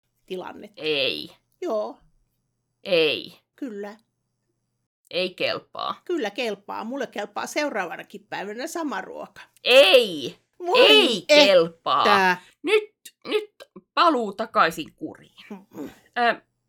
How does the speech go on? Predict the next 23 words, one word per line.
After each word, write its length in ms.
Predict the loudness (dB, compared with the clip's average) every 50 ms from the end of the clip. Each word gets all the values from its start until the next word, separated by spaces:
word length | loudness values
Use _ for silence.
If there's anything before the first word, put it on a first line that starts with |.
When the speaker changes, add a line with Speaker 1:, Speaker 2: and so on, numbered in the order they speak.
| _ _ _ _
Speaker 2:
mutta 280 | -8 -8 -6 -4 -6 -6
kuten 520 | -6 -8 -6 -4 -2 -2 -2 -4 -8 _ _ _ _ _ _ -20
sanoit, 540 | -8 -4 -2 -2 0 0 0 -2 -2 -4 -6
että, 380 | -6 -6 _ -2 -2 -2 -2 -6 _ _ _ -16 -14
ö, 80 | -14 -14 -14 -18 -20 _ _ _ -20 -18 -16 -16 -16 -12
minu-, 340 | -10 -8 -8 -6 -6 -8 -6
minunkin 640 | -4 -2 0 2 2 0 0 -2 -6 -8 -8 -8
pitää 380 | -10 -12 -6 _ -2 0 0 0
mennä 300 | -2 -6 -6 -6 -6 -6 -8
<laughs> 40 | _
tässä 360 | -10 -8 -2 0 2 2 2
asiassa. 600 | 2 0 -2 -4 -6 -6 -8 -8 -10 -10 -10 -12 -14 _ _ _ -10
Speaker 1:
Niin. 440 | -10 -8 -6 -6 -8 -8 -10 _ _ _ _ 2 4
Speaker 2:
Ö, 260 | 4 4 4 0 -4 _ _ _ _ _ _ _ _ _ _ _ _ _ _ _ -2
no 160 | -2 -2 0
ensinnäkin, 760 | 0 -2 -4 -2 -2 -2 -2 -2 -4 -6 -6 -8 -8 -8 -10 -14 _ -20
ö, 200 | -20 -20 _ -20 _ _ _ _ _
oli 200 | -4 -2 -2 -2
kuusisataa 600 | -4 -2 -2 0 0 0 -2 -8 -6 0 0 0 0
grammaa 480 | -2 -6 -8 -6 -6 -4 -2 -2 -2
uutta 360 | -2 -4 -8 -12 -12 _ -16 -16
pudotusta. 800 | -14 -18 -14 -12 -12 -12 -12 _ -18 -18 -18 -16 _ -12 -12 -12 -14 _ _ _ _
Elikkä, 540 | -8 -6 -6 -8 -10 _ _ -2 -2 -2 -2